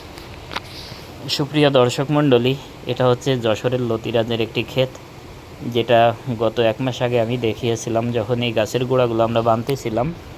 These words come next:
যে কিছু লতি আমরা গাছের গোড়ায় পেঁচিয়ে দিয়ে আমরা যখন বাঁধতেছিলাম, তখন আপনাদেরকে বলেছিলাম যে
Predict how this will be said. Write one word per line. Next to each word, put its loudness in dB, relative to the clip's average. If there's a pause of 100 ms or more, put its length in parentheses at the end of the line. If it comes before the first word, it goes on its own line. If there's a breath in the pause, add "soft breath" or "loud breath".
(1000 loud breath)
যে 2
কিছু -2
লতি 2
আমরা 2
গাছের 0
গোড়ায় 2
পেঁচিয়ে 0
দিয়ে 0
আমরা 0
যখন -2
বাঁধতেছিলাম, 0 (540 loud breath)
তখন 0
আপনাদেরকে -2
বলেছিলাম 0
যে 0